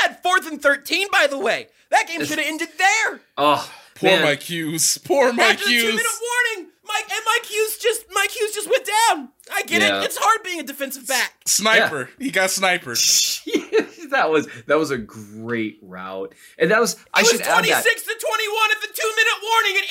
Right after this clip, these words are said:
Speaker 1: ended forty-two to thirty-six.
Speaker 2: I, <laughs> I, I
Speaker 1: What?
Speaker 2: should, I should reiterate.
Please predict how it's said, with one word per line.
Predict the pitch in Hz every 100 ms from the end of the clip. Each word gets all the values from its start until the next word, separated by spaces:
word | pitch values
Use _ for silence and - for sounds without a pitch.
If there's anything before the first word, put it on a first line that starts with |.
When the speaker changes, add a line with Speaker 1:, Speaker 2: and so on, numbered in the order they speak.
| 415
Speaker 1:
ended | 392 339
forty-two | - 440 415 392 427
to | 415 -
thirty-six. | 427 403 370 - 453 440 440 - - 226 226 - _ -
Speaker 2:
I, | 190 214 415 - - - - _ - - -
<laughs> |
I, | 170 170
I |
Speaker 1:
What? | 440 453 480
Speaker 2:
should, | - - - _ _
I | 190
should | 185 190
reiterate. | 180 185 180 -